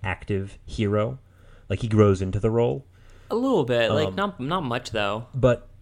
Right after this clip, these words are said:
Speaker 1: his powers grow over time. So at first he has, like, some of the most passive superhero abilities, right? Invisibility, he can phase, and he can fly.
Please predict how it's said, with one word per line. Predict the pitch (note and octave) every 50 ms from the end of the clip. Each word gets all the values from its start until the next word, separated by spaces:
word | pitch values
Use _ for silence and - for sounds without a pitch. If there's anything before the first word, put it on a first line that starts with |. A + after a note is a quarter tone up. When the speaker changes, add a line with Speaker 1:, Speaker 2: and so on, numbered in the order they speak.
| - - -
Speaker 1:
his | A#2+ B2 B2+ A2+
powers | - - - F#3+ F3 D3 A2+
grow | - C3 A#2+ G#2+
over | G2 A2
time. | - - E3+ C3+ G2+ F2+
So | - A2 G2
at | F#2
first | - - G#3 F#3+ D#3+ - - -
he | A#2+ A#2
has, | A2 A2 G#2+ G2+ G2+ G2 -
like, | F#2+ F#2+ F#2+ F#2+ -
some | - C#3+ C3+
of | C3 B2+
the | B2+
most | A#2+ G#2+ G2 G2 -
passive | - - - A2 A2+ A2+ A2 - A#2+ A2 G#2 G2+ G2+ G2 F#2+ F#2 - - - - - - - - - -
superhero | - - B2+ A#2 F#2 A2 G2+ G#2+ G#2+ G2+ G2+
abilities, | F#2+ F2+ F#2 F2 E2 D#2+ D2+ D#2+ E2 -
right? | G2+ G#2 A2 -
Invisibility, | - G2+ G2 G2 B2+ C#3+ D#3+ D3 C3 B2+ B2+ B2 B2+ B2+ B2 B2 B2 - - - - - - - -
he | - -
can | F#2 G#2 G2
phase, | - - - A#2+ A#2 A2+ A2+ A2 A2+ A2+ G#2+ G#2+ - - -
and | G#2 G2+ G2
he |
can | F#2 - F#2+
fly. | - - - F#2+ F2 D2+ C#2 C2 - - -